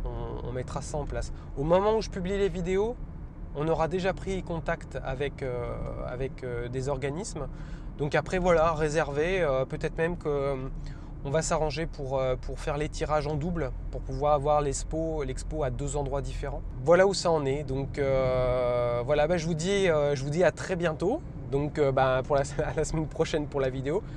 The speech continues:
Moi, en tout cas, euh, c'est fini. Donc, euh, je rends la voiture demain matin.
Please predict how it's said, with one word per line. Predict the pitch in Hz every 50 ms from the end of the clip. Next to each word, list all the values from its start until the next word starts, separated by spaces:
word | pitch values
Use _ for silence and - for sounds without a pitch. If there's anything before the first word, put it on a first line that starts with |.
| - -
Moi, | 135 156
en | 165 160
tout | - 170 156
cas, | - 170 160 151 - - - - - - - - - -
euh, | 135 135 135 135 131 131 127
c'est | - - 165 165
fini. | - - 160 156 160 180 214 254 269 285 294 262
Donc, | 190 147 143 139 139 - - 147
euh, | 143 135 131 127 127 127 123 123 123 123
je | 120 127
rends | 139 135 151
la | 147 143
voiture | 135 139 143 - 143 131
demain | 135 135 135 135
matin. | 131 123 139 170